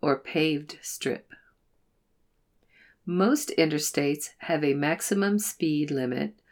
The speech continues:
of about sixty-five or seventy-five miles per hour, M P H, more in remote areas, less in built-up areas.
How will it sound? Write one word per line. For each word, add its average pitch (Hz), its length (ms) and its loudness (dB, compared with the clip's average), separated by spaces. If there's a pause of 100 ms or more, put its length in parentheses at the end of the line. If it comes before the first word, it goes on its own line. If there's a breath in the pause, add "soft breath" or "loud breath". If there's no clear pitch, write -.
(340 soft breath)
of 160 160 4
about 147 420 0
sixty-five 139 1080 -2
or 139 100 4
seventy-five 147 920 0
miles 135 440 -2
per - 220 0
hour, 123 500 -4 (300)
M 139 240 -6
P 160 240 -2
H, - 520 -6 (680 soft breath)
more 175 580 4
in 147 180 0
remote 151 460 0
areas, 123 720 -2 (400)
less 170 500 4
in 135 260 0
built-up 147 640 -2
areas. - 720 -6